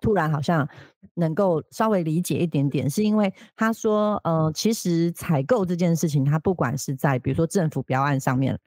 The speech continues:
都会，会发生，或者是说我们在民间单位、企业上面会发生，就连我们自己在买东西的时候也会发生。比如说我们如果要买一个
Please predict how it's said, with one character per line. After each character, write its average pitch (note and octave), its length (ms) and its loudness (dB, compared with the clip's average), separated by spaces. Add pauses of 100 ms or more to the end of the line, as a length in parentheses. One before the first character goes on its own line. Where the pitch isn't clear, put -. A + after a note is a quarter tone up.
(360)
都 E3 100 0
会， F3+ 140 2
会 F3 160 0
发 C3+ 200 0
生， B2 280 -2
或 F#3+ 120 2
者 F3 120 0
是 - 80 -8
说 D#3 200 -2 (220)
我 C#3+ 60 -2
们 D3 100 -2
在 F3 140 2
民 D3+ 200 -2
间 F#3 220 0
单 F3 180 0
位、 E3 140 2
企 F#3+ 260 -2
业 D#3+ 140 2
上 C#3 240 0
面 C3+ 260 0 (160)
会 D3+ 140 0
发 C3+ 220 0
生， C3 280 0
就 B3 220 0
连 D#3 180 0
我 D3+ 140 0
们 C3 180 0
自 G#3+ 160 0
己 - 300 0 (300)
在 F#3+ 160 2
买 C3+ 240 0
东 G3+ 180 2
西 A3 160 -2
的 G3 100 2
时 C3 160 -2
候 B2+ 160 2
也 C3 220 0
会 D#3 240 0
发 C3+ 220 -2
生。 C3+ 340 0 (300)
比 E3+ 80 0
如 E3+ 100 0
说 G3+ 240 0
我 D#3 160 0
们 D3 140 0
如 E3+ 100 0
果 E3+ 100 2
要 E3 140 2
买 C3 160 -2
一 C3 80 0
个 C3+ 220 0